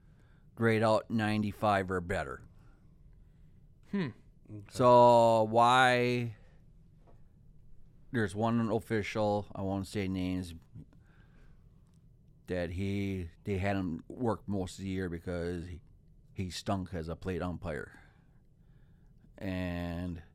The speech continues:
Speaker 1: but at the same point, people tell me be, if I need to be consistent.
Speaker 2: Mm-hmm.
Speaker 1: I always say, to me, being consistent, I'm either gonna suck for both teams <laughs> or I'm gonna be good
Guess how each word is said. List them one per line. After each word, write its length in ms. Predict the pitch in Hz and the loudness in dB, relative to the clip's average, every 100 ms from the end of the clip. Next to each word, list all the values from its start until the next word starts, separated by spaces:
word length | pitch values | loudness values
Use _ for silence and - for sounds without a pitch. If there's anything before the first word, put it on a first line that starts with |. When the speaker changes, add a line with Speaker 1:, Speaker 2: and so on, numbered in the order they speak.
| - - - - - - - - - - - | -20 -20 -20 -20 -20 -20 -20 -20 -20 -20 -6
Speaker 1:
but 140 | 104 | -4
at 80 | 95 | -4
the 80 | - | -2
same 220 | 113 104 | -2 -2
point, 320 | - 117 110 - - - - - - - - - - - - - - - - - - - - | 0 0 -2 -8 -20 -20 -20 -20 -20 -20 -20 -20 -20 -20 -20 -20 -20 -20 -20 -20 -20 -20 -14
people 300 | - 135 139 | -4 -2 0
tell 320 | 131 131 123 120 | 0 4 6 6
me 500 | 120 117 117 113 95 - - - - - - - - - - - - - | 4 4 2 0 -4 -10 -20 -20 -20 -20 -20 -20 -20 -20 -20 -20 -16 -2
be, 240 | 127 123 | -2 0
if 140 | 127 104 98 - - | -2 -2 -6 -16 -6
I 120 | 117 | 0
need 200 | 113 113 | 2 2
to 60 | 107 | 0
be 140 | 110 | -4
consistent. 760 | 104 107 - 90 - - - - - 135 | -4 -6 -4 -6 -8 -14 -18 -20 -18 -14
Speaker 2:
Mm-hmm. 240 | 107 104 104 - - - - - - - - | -12 -12 -12 -20 -20 -20 -20 -20 -20 -20 -10
Speaker 1:
I 40 | 110 | -2
always 260 | 107 110 | 0 -2
say, 440 | - 101 98 95 87 - - - - - - - - | -4 -4 -2 -4 -6 -14 -20 -20 -20 -20 -20 -20 -10
to 120 | 107 | 0
me, 160 | 123 135 | 4 4
being 220 | 135 127 | 4 2
consistent, 420 | 117 127 110 107 | 0 -2 -2 -2
I'm 140 | 104 | 0
either 140 | 113 110 | 0 0
gonna 120 | 104 | -2
suck 320 | 92 113 107 | -4 -4 -4
for 100 | - | -6
both 280 | 87 110 120 | -6 -4 -4
teams 320 | - 127 127 | -2 2 2
<laughs> 0 | |
or 80 | 117 - | 2 0
I'm 220 | 147 123 | 0 2
gonna 180 | 127 120 | 0 -2
be 100 | 110 | 0
good 160 | 123 | 0